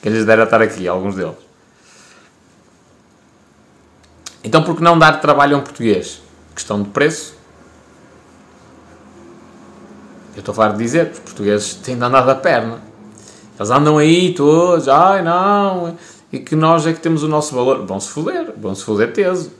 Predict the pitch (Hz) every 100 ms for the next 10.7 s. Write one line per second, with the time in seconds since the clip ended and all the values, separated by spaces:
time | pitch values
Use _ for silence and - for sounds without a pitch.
0 | _ _ _ - 113 143 165 160 156 156
1 | 139 143 135 127 120 120 113 - 117 117
2 | 113 110 113 113 110 117 113 101 107 107
3 | 107 101 104 98 95 104 131 160 - _
4 | - 110 120 170 170 113 98 113 160 -
5 | - - - 95 - 135 151 143 - -
6 | 107 107 95 92 104 - _ _ - -
7 | - 120 117 - 175 170 135 104 - -
8 | 113 135 127 156 185 180 160 143 147 170
9 | 170 - 143 151 160 170 170 175 135 -
10 | 147 147 147 135 - - -